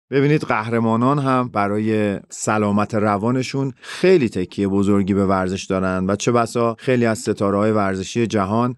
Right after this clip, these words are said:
شروع ورزششون به بهانه این بوده که به ورزش پناه آوردن و با استمرار انقدر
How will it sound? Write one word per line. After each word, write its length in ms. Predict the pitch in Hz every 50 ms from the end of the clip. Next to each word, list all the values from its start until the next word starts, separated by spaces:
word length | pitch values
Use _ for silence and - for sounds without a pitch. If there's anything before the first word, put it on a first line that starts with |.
| _ -
شروع 680 | - - - - 131 135 135 170 190 190 127 131 110
ورزششون 760 | 98 101 95 98 98 95 104 101 - 110 98 - 107 101 98
به 80 | 101 90
بهانه 440 | 87 104 101 92 101 98 101 104
این 180 | 107 110 104 104
بوده 220 | 101 98 101 101
که 140 | 98 - 95
به 100 | 98 98
ورزش 460 | 98 98 95 92 92 92 107 110 -
پناه 380 | - 101 95 98 104 113 117 123
آوردن 500 | 123 113 113 113 110 104 113 110 110 110 - _ - 110
و 340 | 107 104 98 95 95 92 95 - -
با 160 | 110 104 -
استمرار 680 | - 104 101 - - - 107 101 101 104 110 113 113 82
انقدر 500 | 92 104 101 104 107 110 110 107 -